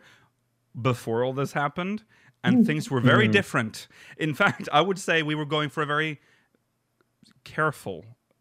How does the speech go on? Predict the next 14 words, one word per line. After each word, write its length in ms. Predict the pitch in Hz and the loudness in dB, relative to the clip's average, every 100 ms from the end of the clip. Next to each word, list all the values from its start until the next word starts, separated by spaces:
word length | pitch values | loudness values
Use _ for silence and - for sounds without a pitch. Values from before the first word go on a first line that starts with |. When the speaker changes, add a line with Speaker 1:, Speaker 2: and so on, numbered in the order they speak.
| _ | _
Speaker 1:
uh, 420 | - 117 117 117 117 | -4 -2 0 -2 -4
future 500 | - 127 - - 196 | -2 -2 -2 0 2
<laughs> 40 | |
Speaker 2:
Mm-hmm. 440 | 247 233 254 220 247 | 4 4 4 4 4
Speaker 1:
for 160 | 202 | 4
fourteen 500 | 214 185 - 180 147 | 6 6 6 2 4
in 120 | 139 127 | 4 4
mind. 260 | 127 170 | 6 8
Speaker 2:
Mm. 520 | 165 156 151 139 131 - _ _ _ | 8 8 8 8 6 0 _ _ _
Speaker 1:
Things 440 | - - - 254 - | -16 -8 -2 -2 0
have 120 | 196 | -4
changed, 600 | - 147 104 - - - _ _ | -2 -4 -4 -10 -12 -14 _ _
um, 800 | 135 131 131 131 127 127 127 - | 2 4 6 4 2 0 -4 -6
which, 460 | 123 135 - - - | -4 -4 -4 -10 -12